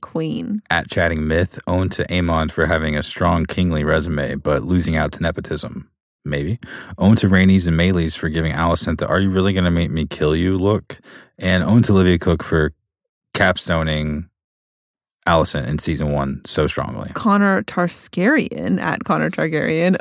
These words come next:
Speaker 1: owned to the Chad Lord Lyman Beesbury for remembering his oath to the rightful heir and to the throne and standing against the Green Council. A million bee emojis.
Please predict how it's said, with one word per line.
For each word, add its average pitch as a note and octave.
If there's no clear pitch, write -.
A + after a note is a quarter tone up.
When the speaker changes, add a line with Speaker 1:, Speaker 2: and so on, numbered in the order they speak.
Speaker 1:
owned C4+
to C4+
the F3+
Chad A3+
Lord G#3+
Lyman G3+
Beesbury D#3+
for D#3+
remembering F#3+
his C#4
oath F#3
to -
the F3
rightful G3+
heir F3
and F3+
to G#3
the G3
throne E3+
and D#3+
standing F3
against E3
the D#3
Green D#3
Council. -
A G3
million F#3
bee D#3+
emojis. D#3